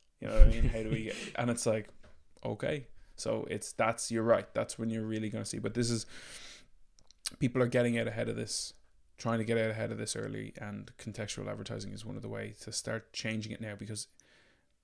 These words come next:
Speaker 1: you're, you're not getting, like, it was the Wild West.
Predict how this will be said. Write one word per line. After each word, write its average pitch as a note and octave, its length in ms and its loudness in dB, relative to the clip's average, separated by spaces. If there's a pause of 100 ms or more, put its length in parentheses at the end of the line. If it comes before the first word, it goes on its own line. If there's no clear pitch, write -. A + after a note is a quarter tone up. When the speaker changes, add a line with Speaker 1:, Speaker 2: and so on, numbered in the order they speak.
(800)
Speaker 1:
you're, - 220 -14
you're A#2+ 120 -4
not C3+ 160 2
getting, C3 440 0 (260)
like, A#2 220 -8
it - 80 -4
was B2 120 -2
the A#2+ 80 2
Wild A#2 240 6
West. - 380 -8